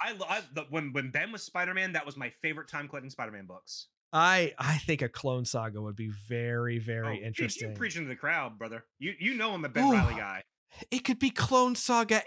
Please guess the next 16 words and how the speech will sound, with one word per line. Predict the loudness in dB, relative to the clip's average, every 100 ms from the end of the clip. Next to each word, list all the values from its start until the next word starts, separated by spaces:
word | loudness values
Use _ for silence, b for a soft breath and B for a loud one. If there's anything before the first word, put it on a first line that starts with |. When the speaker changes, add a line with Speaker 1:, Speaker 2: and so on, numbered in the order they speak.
| -2
Speaker 2:
and | 0 6 6 6
Superior. | 2 2 6 8 8 8 4 0 -8 _ _ _ _ _ _ _ _ _ _ _ _ _ -10
Oh. | -6 -4 -2 0 2 2 0 -2 -2 -4 -8 _ _ _ _ _
Speaker 1:
I | -2
mean, | 0 0
I |
could, | -2 -4
I | -4
could | -4 -4
absolutely | -4 -4 -10 -10
see | -8 -4
that | -4 -4
'cause |
they | -6
haven't | -2 -2 -4
introduced, | -8 -6 -6 -6 -10